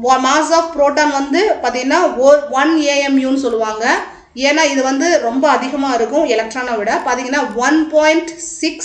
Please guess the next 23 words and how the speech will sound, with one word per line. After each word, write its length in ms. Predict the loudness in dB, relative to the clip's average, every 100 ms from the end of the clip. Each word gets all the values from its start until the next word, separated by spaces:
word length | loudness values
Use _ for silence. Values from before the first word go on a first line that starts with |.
| -6 -8 _ _ _ _ _ -16 -14 -2
seven 360 | -2 2 2 0 -4 -12 -20 -12
two 240 | -6 -4 -4 -4 -8 -10 -20 _ _ _ _ _ -2
into 280 | -2 0 -4 -2 -4 -8 -18 -2
ten 140 | 0 0
to 60 | 0 -2
the 80 | -2
power 200 | -4 -2 -2
of 100 | -2 -6 -6
minus 360 | -4 -2 -2 -4
twenty-seven 760 | -6 -6 -6 -8 -6 -6 -4 -4 -6 -16 -20 _ -20 _ _
K 120 | -4 -4 -6
G. 40 | -16 -20 _ _ _ _ _ _ _ _ _ _ _ _ _ _
பாத்தீங்கன்னா, 280 | -4 0 0
இது 80 | 0
வந்து 120 | -2 -2
minus 260 | -2 -2 -2
thirty-one, 460 | -2 -2 -2 0 0
இது 80 | 0 -2
வந்து 140 | -2 -2
minus 280 | -2 -4 -4
twenty-seven 540 | -4 -4 -6 -8 -8 -8 -12
K 60 | -16
G. 100 | -18